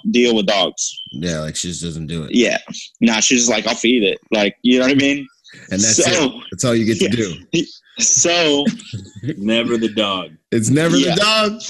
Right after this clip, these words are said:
Speaker 1: It,
Speaker 2: Ever.
Speaker 1: yeah. So, so come to find out, the client started complaining a little bit, right?
Speaker 2: Yeah.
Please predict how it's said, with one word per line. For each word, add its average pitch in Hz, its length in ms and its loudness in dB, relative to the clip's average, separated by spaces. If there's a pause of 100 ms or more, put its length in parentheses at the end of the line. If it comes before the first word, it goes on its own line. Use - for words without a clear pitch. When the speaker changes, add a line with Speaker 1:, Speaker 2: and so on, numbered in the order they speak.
Speaker 1:
It, 254 260 2
Speaker 2:
Ever. 247 220 0 (920)
Speaker 1:
yeah. - 220 -2
So, - 240 2 (800)
so 180 180 2
come 202 200 2
to 185 100 2
find 170 260 0
out, 196 240 0 (340)
the 135 140 2
client 170 420 0
started 156 360 2
complaining 156 440 0
a 165 60 2
little 196 240 4
bit, 95 220 -2 (100)
right? 143 280 0
Speaker 2:
Yeah. 92 280 -10